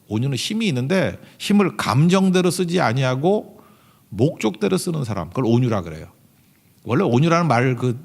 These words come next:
표현이 뭐 들어보셨죠? 그 야생마를 길들이다 이런 뜻이었다고요. 그래서 영어 단어 보니까 그 위어스비 목사님 그 분석을 보니까 이게 온유를 이렇게 설명했더라고. controlled power,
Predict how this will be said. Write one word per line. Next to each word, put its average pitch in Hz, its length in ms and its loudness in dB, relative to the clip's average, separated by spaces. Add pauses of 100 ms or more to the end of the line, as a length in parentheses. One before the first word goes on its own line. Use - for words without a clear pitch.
표현이 165 520 2
뭐 110 160 -6 (140)
들어보셨죠? - 680 -4 (320)
그 92 120 -8
야생마를 120 600 0
길들이다 113 720 -2
이런 101 180 -8
뜻이었다고요. 95 540 -12 (560)
그래서 107 400 -6
영어 135 600 -2 (100)
단어 113 240 -6
보니까 120 560 -4 (460)
그 98 440 -8 (840)
위어스비 135 440 0
목사님 107 640 -2
그 98 100 -12
분석을 117 360 -4
보니까 98 520 -6
이게 113 360 -8
온유를 117 440 0
이렇게 151 280 -4 (160)
설명했더라고. 95 640 -8 (120)
controlled 135 600 -2
power, 101 440 -6